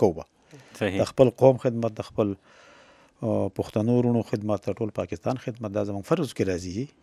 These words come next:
Speaker 2: جی.
Speaker 1: او دلته امریکې کې خو زه نه کار نه کوم جی.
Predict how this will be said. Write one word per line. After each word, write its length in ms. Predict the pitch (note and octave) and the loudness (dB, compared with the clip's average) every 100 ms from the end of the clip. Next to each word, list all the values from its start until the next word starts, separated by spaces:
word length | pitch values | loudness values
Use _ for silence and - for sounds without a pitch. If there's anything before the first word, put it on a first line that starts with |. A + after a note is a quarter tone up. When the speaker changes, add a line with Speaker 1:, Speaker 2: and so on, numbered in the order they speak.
| G2+ | -8
Speaker 2:
جی. 80 | F#2 - _ _ _ - | -8 -10 _ _ _ -4
Speaker 1:
او 60 | G#2+ | 0
دلته 240 | C#3+ C3 A#2 | 2 4 4
امریکې 280 | A2 G#2+ C3+ | 2 0 0
کې 120 | A2 | -2
خو 80 | A#2 | -2
زه 60 | A2+ A#2 | -2 -2
نه 60 | - | 2
کار 140 | B2+ D3 | 4 4
نه 40 | D#3 | 0
کوم 160 | A#2 | -2
جی. 80 | F#2+ | -4